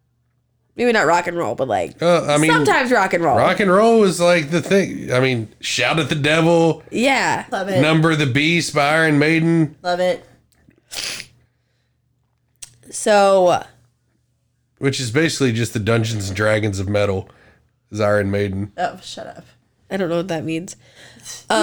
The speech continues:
Speaker 3: know
Speaker 1: Um,
Speaker 3: who Iron Maiden
Speaker 1: I know who
Speaker 3: is?
Speaker 1: Iron Maiden is. I just don't know what the Dungeons
Speaker 2: Like,
Speaker 1: and
Speaker 2: if you
Speaker 1: Dragons
Speaker 2: listen, if
Speaker 1: of
Speaker 2: you listen
Speaker 1: music
Speaker 2: to
Speaker 1: is.
Speaker 3: Have you ever listened to Iron Maiden? Like, sat there and, like, listened to it?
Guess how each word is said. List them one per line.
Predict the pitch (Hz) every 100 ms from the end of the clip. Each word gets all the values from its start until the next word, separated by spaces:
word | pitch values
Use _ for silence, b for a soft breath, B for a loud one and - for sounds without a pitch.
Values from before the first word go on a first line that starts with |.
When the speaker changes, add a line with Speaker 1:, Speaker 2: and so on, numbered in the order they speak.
| 202
Speaker 3:
know | 190 277
Speaker 1:
Um, | 392
Speaker 3:
who | 359
Iron | - 269 311 277
Maiden | 196 208
Speaker 1:
I | 330
know | 359 466
who |
Speaker 3:
is? | 240
Speaker 1:
Iron | 247 254 220
Maiden | 202 277 240
is. | 185 202
I | 208 269
just | 214
don't | 190 202 208
know | 208
what | 214 202
the |
Dungeons | 202 180 190 196
Speaker 2:
Like, | 147
Speaker 1:
and |
Speaker 2:
if | 151
you |
Speaker 1:
Dragons | 151 180 185
Speaker 2:
listen, | 208 190
if | -
Speaker 1:
of | -
Speaker 2:
you | 165
listen | 160 240
Speaker 1:
music | 381 277 202
Speaker 2:
to | 196
Speaker 1:
is. | 127 113 208
Speaker 3:
Have | 214
you | 277
ever | 302
listened | 190 240 262 247
to | 220
Iron | 247 262
Maiden? | 254 269 269 277 - 190
Like, | 175 - -
sat | - 202 175 156
there | 190 190
and, | - 180
like, | 170 165 185
listened | 165 180 190 180 196
to | 190
it? | 196 202